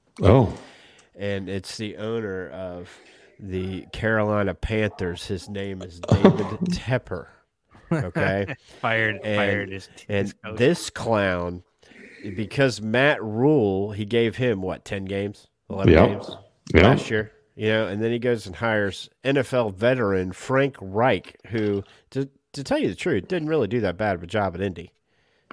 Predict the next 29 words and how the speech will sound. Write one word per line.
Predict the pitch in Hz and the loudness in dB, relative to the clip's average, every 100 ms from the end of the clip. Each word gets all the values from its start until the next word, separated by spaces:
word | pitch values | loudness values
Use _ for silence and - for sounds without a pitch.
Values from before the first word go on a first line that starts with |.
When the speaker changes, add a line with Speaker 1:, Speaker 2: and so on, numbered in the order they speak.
| - | -6
Speaker 2:
You | 101 | -2
know, | 98 98 | -2 -2
I | 90 | -4
mean, | 101 98 95 | -2 -2 -2
they | 107 | -2
gave | 107 113 | 0 0
him | 107 | -2
old-ass | 101 107 104 101 101 | -2 -2 0 -2 -4
quarterbacks. | - 135 87 - - - _ _ _ _ _ | -6 -8 -8 -16 -20 -20 _ _ _ _ _
You | 95 | -4
know, | 95 101 | -4 -2
they | 98 | -2
Speaker 3:
Right. | |
Speaker 2:
gave | 98 95 | -2 -2
him | 95 | -6
Phillip | - 117 113 107 | -2 0 0 0
Speaker 3:
Right. | 101 | -2
Speaker 2:
Rivers, | 107 117 - | -2 -4 -6
and | 101 | -8
then | 98 98 | -6 -4
they | 95 | -4
gave | 101 101 | -4 -4
him | 101 92 | -6 -6
Carson | 113 107 104 | -6 -6 -6
Wentz. | 107 92 - - _ _ _ _ _ _ - | -4 -4 -8 -20 _ _ _ _ _ _ -4
You | 98 | -2
know, | 92 90 | 0 -2
so, | - 98 90 87 - - - - _ | -4 -4 -2 -6 -14 -20 -20 -20 _
um, | 98 95 90 85 - | -8 -6 -6 -10 -16